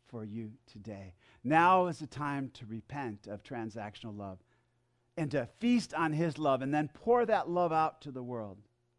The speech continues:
Let's pray. Father,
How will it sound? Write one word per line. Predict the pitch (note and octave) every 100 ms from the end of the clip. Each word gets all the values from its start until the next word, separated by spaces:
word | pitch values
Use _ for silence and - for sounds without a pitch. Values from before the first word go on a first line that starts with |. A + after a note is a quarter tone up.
| _ _ _ _ _ _ _ _ _ _ _ _ _ _
Let's | B2+ A#2+
pray. | - G2+ F2+ - _ _ _ _ _ _ _ _ _ _ _ _ _ _ _ _ _ _ _ _ _ _ _
Father, | - E3+ D3